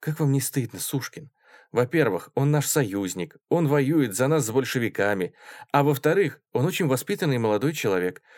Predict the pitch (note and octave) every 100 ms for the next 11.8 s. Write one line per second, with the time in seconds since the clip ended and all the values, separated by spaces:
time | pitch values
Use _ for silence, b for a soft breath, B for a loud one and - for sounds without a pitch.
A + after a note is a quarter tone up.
0 | B B B2 E3+ F#3+ D3 - A2+ F#2+ G2
1 | F2+ E2 C3 A#2 B2+ - G3+ D#3+ G#2 G2
2 | F#2 F3+ G3 C3+ A2+ G#2 G2 - C#3 D3
3 | B3 A3+ F3+ C3 A#2+ - - _ _ _
4 | _ _ - G2+ G2 - - A2 G#2+ F2+
5 | G2 F2 E2 E2 - _ E2+ E2+ E2+ E2
6 | E2+ E2+ - D#2 - - _ _ _ -
7 | F2+ A2 G#2+ G#2 A#2+ F#2+ F#2+ F#2 E2 -
8 | _ _ F#2 F2+ - F2+ D2+ E2 E2 D#2
9 | - _ _ _ _ - F#2 E2 B2+ D3
10 | G2+ F2 A2+ B2 G2+ F2 G#2+ F#2+ F2+ G#2
11 | G2 F2 F2+ G2 G2 F2+ F2